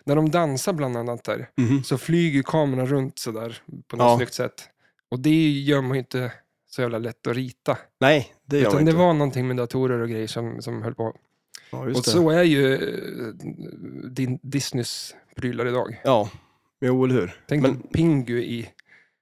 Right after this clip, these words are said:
Speaker 1: i, i H D.
Speaker 2: Oj.
Speaker 1: Riktigt
Speaker 2: Ja,
Speaker 1: nyproducerat.
Speaker 2: men för det är väl lerare?
Speaker 1: Ja, det kanske det är.
Speaker 2: Det är det ju.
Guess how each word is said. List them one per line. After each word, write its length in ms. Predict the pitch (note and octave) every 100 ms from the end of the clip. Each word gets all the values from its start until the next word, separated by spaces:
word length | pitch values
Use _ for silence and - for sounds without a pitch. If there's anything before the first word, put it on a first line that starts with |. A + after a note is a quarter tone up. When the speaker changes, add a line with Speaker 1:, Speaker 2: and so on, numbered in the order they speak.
| _ A2
Speaker 1:
i, 260 | A2 G#2+ G2+ - -
i 220 | - A#2 G#2+
H 320 | A#2 B2+ A#2
D. 280 | A#2 A#2+ G#2 - _ - -
Speaker 2:
Oj. 280 | B2+ A2+ G#2
Speaker 1:
Riktigt 420 | A#2 C3 - B2
Speaker 2:
Ja, 60 |
Speaker 1:
nyproducerat. 560 | B2+ A#2+ B2+ A#2 B2+ B2+
Speaker 2:
men 100 | B2
för 100 | A#2+
det 160 | B2+ F3
är 60 |
väl 180 | G3 B2
lerare? 540 | B2+ A2 D3 F#3+ F#2 G#2 _ _ _ _ _ _ _ _ _ _
Speaker 1:
Ja, 100 | C#3
det 100 | C#3
kanske 280 | E3+ B3+ A#3+
det 100 | D3+
är. 80 | B2
Speaker 2:
Det 100 | D#3+
är 40 |
det 60 | F#2+
ju. 100 | F2